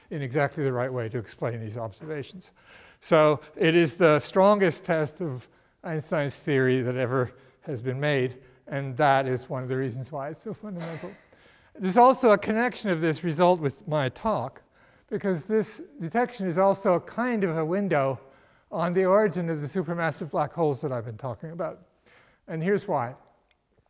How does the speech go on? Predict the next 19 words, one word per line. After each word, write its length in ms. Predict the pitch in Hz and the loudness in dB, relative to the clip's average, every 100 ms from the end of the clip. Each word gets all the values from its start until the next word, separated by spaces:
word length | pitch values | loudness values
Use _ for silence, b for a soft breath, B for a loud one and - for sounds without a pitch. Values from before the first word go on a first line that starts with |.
| _ - | _ -12
In 240 | 214 208 196 | -4 -2 0
the 120 | 190 | 0
very 300 | 202 247 254 | 2 2 2
young 260 | 214 202 | 2 2
universe, 600 | 190 185 170 131 139 - - b b b b - | 0 -2 -2 -4 -6 -10 -20 b b b b -2
um, 420 | 160 156 151 175 - 226 | 2 2 0 -8 -14 -6
the 180 | 160 | 0
universe 460 | 185 208 190 185 - | 0 0 0 -2 -4
was 120 | 151 | -8
made 240 | 165 180 175 | -2 0 2
out 160 | 160 | 2
of 80 | 147 | 0
hydrogen 540 | 120 196 180 147 156 | -2 -2 -2 -4 -6
and 120 | 139 151 | -6 -2
helium 340 | 165 151 120 | 0 0 -2
and 80 | 123 | -6
not 200 | 143 143 | -6 -8
much 200 | 123 - | -8 -6
else. 380 | 123 131 - | -6 -8 -18